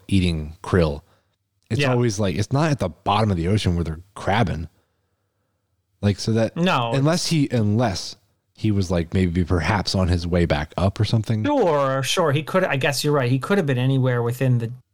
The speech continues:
Speaker 2: the depth of the, of wherever he was at.
Speaker 1: Yeah,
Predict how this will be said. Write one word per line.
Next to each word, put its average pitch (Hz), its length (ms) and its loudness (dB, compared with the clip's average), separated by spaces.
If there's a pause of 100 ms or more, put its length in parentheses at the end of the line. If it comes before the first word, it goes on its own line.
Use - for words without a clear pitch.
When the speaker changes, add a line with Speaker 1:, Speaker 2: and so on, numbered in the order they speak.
(140)
Speaker 2:
the 131 60 0
depth - 380 -2
of 117 200 0
the, 131 120 -2
of 131 200 -2
wherever 123 240 2
he 117 120 0
was 113 180 -2
at. 123 380 0
Speaker 1:
Yeah, 80 280 -2